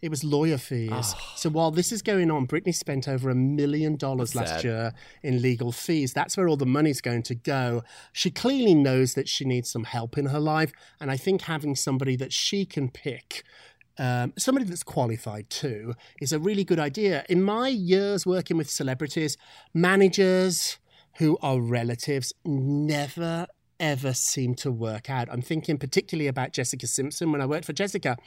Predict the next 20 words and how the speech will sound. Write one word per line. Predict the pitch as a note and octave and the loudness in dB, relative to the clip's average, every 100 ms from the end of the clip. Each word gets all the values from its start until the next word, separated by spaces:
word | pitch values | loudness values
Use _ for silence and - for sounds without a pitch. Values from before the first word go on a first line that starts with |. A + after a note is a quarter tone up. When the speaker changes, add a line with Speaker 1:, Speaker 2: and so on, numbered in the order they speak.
| - - - | -20 -12 0
Speaker 1:
Joe | A3+ | 2
Simpson | - C4 - G#3 | 4 2 4 2
was | F3 | 4
not | D#3+ D#3 | 2 2
a | |
very | B2 C3+ C#3 C#3 - | -2 0 0 -2 -4
terribly | - - G3+ F#3 F3+ E3 D3 - - - - | -8 -4 -4 -2 0 0 0 -6 -20 -12 0
well-crafted, | D3 D3 D3 - E3 D#3 - - D3 D3 C3+ - - - _ D#3 | 2 2 -2 -4 -4 -4 -8 -2 0 0 -2 -12 -20 -20 _ 2
knowledgeable | D#3 C#3+ D3 C3+ C3+ C#3 C#3 | 4 4 2 2 2 4 4
manager, | F#3+ B3+ C#4+ E3 B2+ | 4 4 2 2 2
but | F3 | 0
he | |
got | D#3+ E3 | 0 -4
the | F3+ | -2
job | E3 - B3+ C#4 | -2 -2 -2 -2
because | - C4 - - | -2 -2 -2 -4
he | D3 C#3 | -4 -2
was | C#3+ - | -2 -4
her | B2 A#2 | -4 -4
dad. | A2+ A3 A#3+ G#3 B2+ | -2 -2 -2 -2 -4